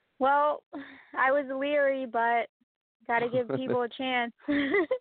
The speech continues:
Speaker 2: This girl's tough. <laughs> She, it's very
Speaker 1: <laughs>
Speaker 2: hard to fool Misty. What did you think, Jose? You think that guy was for real when he first called, or?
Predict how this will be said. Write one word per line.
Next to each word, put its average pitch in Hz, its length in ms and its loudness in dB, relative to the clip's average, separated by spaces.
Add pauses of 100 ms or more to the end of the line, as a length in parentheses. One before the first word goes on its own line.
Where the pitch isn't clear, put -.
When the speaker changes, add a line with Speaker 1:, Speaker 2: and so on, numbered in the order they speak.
(880)
Speaker 2:
This 170 220 2
girl's 160 400 2
tough. 151 320 0
<laughs> - 100 -16
She, 175 140 -2 (540)
it's 131 240 -8
very 180 260 0
Speaker 1:
<laughs> 165 60 -2
Speaker 2:
hard 160 220 -4
to 131 180 -12
fool 139 200 -12
Misty. 127 440 -10
What 165 200 -8
did 160 80 -16
you 175 140 -8
think, 131 160 -6
Jose? 120 380 -2
You 123 160 -10
think 147 140 -12
that 147 180 -6
guy 147 160 0
was 147 200 -10
for 135 140 -10
real 160 240 -2
when 151 140 -6
he 135 120 -8
first 143 300 -6
called, 151 380 -2
or? 101 140 -4